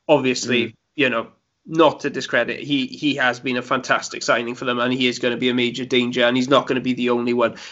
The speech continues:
Speaker 1: Um, one other stat I picked out that may, may offer us a bit of hope. Um, Barnsley score an awful lot of their goals from dead ball situations, set pieces, penalties.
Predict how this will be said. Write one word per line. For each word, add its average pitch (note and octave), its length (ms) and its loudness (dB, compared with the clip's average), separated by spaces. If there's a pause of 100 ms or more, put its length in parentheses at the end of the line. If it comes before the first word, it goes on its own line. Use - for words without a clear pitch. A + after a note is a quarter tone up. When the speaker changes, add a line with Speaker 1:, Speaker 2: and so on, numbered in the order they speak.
(140)
Speaker 1:
Um, E3 300 4 (180)
one F#3+ 300 8
other F3+ 200 4
stat C3 460 -2
I C3 100 -2
picked C3+ 340 -8
out C3 200 -2
that D#3+ 80 -10
may, G3 280 2
may A3 340 2
offer F#3+ 260 4
us E3+ 120 -4
a E3+ 60 -4
bit D3 220 -4
of B2 80 -8
hope. - 420 -12
Um, C#3 460 0
Barnsley F3 720 0 (200)
score D3+ 720 0
an D3 100 -4
awful F#3+ 420 4
lot D#3+ 180 4
of D3 40 -2
their D3 140 6
goals C3 380 0
from C#3 600 2
dead C3+ 220 2
ball C3+ 160 0
situations, C3 640 -6
set C3+ 200 0
pieces, B2+ 360 -6
penalties. B2+ 640 -2